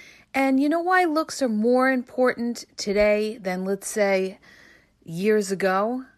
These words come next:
Because today there's more options. Today there's more competition. So whenever there's more options and there's more competition, you've gotta be at your best, okay?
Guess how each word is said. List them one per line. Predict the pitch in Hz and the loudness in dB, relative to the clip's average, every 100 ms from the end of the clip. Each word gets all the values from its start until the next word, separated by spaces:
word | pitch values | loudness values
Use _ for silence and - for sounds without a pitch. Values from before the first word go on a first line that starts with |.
| _ _ _ _ _ - | _ _ _ _ _ -8
Because | 214 226 269 262 - | -6 0 0 0 -4
today | - 269 311 370 285 285 302 269 _ | -6 0 2 2 2 0 -2 -8 _
there's | 262 262 269 233 | 2 2 2 -2
more | 220 226 240 247 254 | -2 -2 -2 -4 -2
options. | 294 359 - - 156 139 - | -2 -2 -6 -8 -6 -8 -8
Today | - 226 285 302 | -2 0 2 0
there's | 277 269 247 233 | 0 0 0 -4
more | 226 240 240 | -2 -2 -4
competition. | - 240 240 262 247 - 349 349 170 131 127 - - - - - | -8 -6 -4 -6 -8 -6 -6 -6 -6 -6 -8 -14 -20 -20 -20 -20
So | - 320 | -4 -2
whenever | 302 349 381 415 392 | 0 0 -2 -2 -2
there's | 311 269 226 | 0 -2 -2
more | 233 233 277 277 269 - - | -2 0 0 0 -2 -6 -6
options | 240 269 269 - 170 151 147 | -2 -2 -4 -8 -8 -6 -8
and | 190 208 | -6 -6
there's | 220 214 | -4 -2
more | 247 277 | -2 -2
competition, | 277 240 220 190 - 311 359 196 165 202 - - - - _ | -4 -8 -8 -10 -8 -8 -6 -8 -8 -10 -14 -20 -20 -20 _
you've | - 440 480 - | 2 4 4 0
gotta | 226 214 240 | -2 0 -4
be | 196 208 220 180 | -4 -4 -4 -6
at | 180 208 | -8 -6
your | 247 285 | -6 -6
best, | - 415 403 - - - - - _ _ | -2 -2 -2 -4 -10 -14 -16 -20 _ _
okay? | 175 240 262 302 | -8 -4 -2 -2